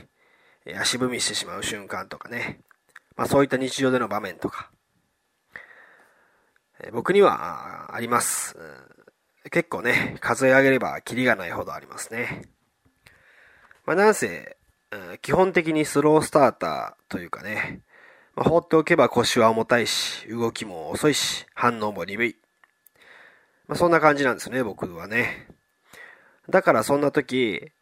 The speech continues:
まあ、僕がいつも意識していることっていうのがあるんですね。まあ、それが今回お伝えする、まあ、反強制的に心と体を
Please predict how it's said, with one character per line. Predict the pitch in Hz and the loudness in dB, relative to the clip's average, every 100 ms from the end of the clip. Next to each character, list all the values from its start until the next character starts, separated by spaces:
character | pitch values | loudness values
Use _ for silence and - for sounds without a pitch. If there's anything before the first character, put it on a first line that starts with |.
| - | -8
ま | |
あ、 | 131 | 2
僕 | 127 127 | 2 6
が | 139 | 4
い | 143 | 4
つ | 127 | 0
も | 113 120 110 | -2 0 0
意 | |
識 | - - 107 | -4 -4 -4
し | - | -4
て | 101 | -4
い | |
る | 95 | -6
こ | 117 | 2
と | 165 | 2
っ | 165 | 4
て | 143 | 4
い | |
う | 156 | 6
の | |
が | 170 | 6
あ | 98 | 4
る | 71 | -2
ん | |
で | - | -12
す | 113 | -4
ね。 | 135 - - _ _ _ _ _ _ _ _ _ _ _ _ _ | -4 -4 -12 _ _ _ _ _ _ _ _ _ _ _ _ _
ま | - | -2
あ、 | |
そ | 175 | 4
れ | 196 | 8
が | 208 185 | 8 6
今 | - 175 | 4 2
回 | 113 | 2
お | 85 | -4
伝 | - - | -6 -10
え | - | -10
す | - | -4
る、 | 120 131 - _ - - - _ | 0 0 0 _ -20 -20 -20 _
ま | - | -4
あ、 | 147 | 2
反 | 143 | 2
強 | 120 95 98 | 0 -6 -6
制 | 95 | -6
的 | - - 123 | -8 -12 -4
に | 156 160 - _ | -2 -2 -6 _
心 | - 123 113 110 | -6 -2 0 -2
と | 85 | -4
体 | - 95 127 156 | -4 -2 4 4
を | - | 4